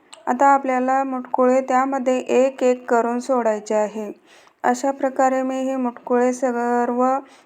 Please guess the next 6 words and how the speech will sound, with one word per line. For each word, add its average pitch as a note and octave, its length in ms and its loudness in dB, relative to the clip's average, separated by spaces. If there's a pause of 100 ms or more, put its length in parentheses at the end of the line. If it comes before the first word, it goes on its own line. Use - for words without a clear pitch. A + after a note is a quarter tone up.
(220)
कढाईमध्ये B3 640 2
सोडलेले A3 520 -4
आहे, G#3 460 -6 (520)
आपण A#3+ 400 -2
बघू A#3+ 260 -2
शकता. B3+ 440 -6